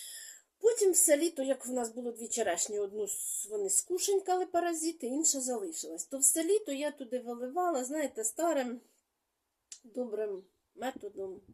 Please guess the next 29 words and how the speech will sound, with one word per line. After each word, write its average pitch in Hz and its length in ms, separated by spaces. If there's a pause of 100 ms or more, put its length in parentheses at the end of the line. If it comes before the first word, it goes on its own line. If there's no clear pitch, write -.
(120)
мильна 269 420
вода, 233 520 (460)
фейрі 262 600
наколочене 208 1040
і 392 40
так 247 280
далі, 185 300
щоб 247 280
було 277 220
все, 269 320
виливали 202 520
під - 240
черешню. - 500
Ну, 370 200
слава 247 360
Богу, 220 540
спас-, - 560
ну, 214 260
врятували. 202 640 (680)
Оце 392 380
що 294 260
по 269 180
черешнях, 233 720 (120)
по 226 120
антихрущу. 226 840
Ним 330 240
можете, 277 460
цим 240 240
антихрущем, 233 640